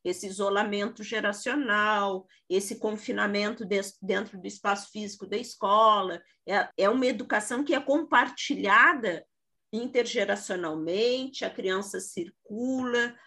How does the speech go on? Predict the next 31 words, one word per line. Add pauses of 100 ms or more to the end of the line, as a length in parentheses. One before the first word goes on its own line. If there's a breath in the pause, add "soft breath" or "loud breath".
a
cidade
ela
é
educadora, (200)
o
contexto
de
vida
é
educador, (320 loud breath)
a,
a
hipótese,
o
pensamento,
o
exercício
do
pensamento,
enfim, (200 soft breath)
são
completamente
diferentes
do
que
se
cultiva
nas
escolas
brasileiras.